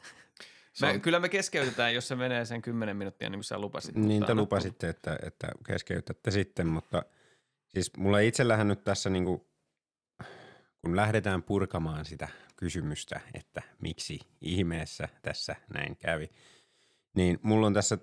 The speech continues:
Speaker 3: tämmönen aika pitkä lista, mutta mä oon jakanut tän vähän niinku kahteen osaan. Tässä on
Speaker 1: Mullakin
Speaker 3: tämmöset
Speaker 1: on tosi pitkä lista tässä, mutta
Speaker 2: Vanha testamentti ja
Speaker 3: Vanha
Speaker 2: Uusi testamentti.
Speaker 3: testamentti ja Uusi testamentti, ei kun,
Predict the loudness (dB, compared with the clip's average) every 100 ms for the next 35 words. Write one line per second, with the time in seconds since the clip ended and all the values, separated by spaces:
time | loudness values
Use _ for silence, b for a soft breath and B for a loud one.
0 | _ -2 0 2 2 0 -2 -4 -4 -4
1 | -4 -2 0 0 -2 -2 -2 -2 -2 -4
2 | -4 -4 -4 -4 -4 -6 -8 -4 -2 -2
3 | -4 -4 -4 -4 -4 -6 -8 -12 -8 -6
4 | -8 -10 _ _ -6 -2 -2 -2 -8 -10
5 | -10 -12 -12 -10 -8 -8 -8 -12 -12 -6
6 | 0 0 0 -2 -2 -2 -2 -2 -4 -4
7 | -2 4 6 6 6 4 2 4 6 4
8 | 4 2 4 4 4 2 2 2 2 2
9 | 2 2 2 2 2 4 2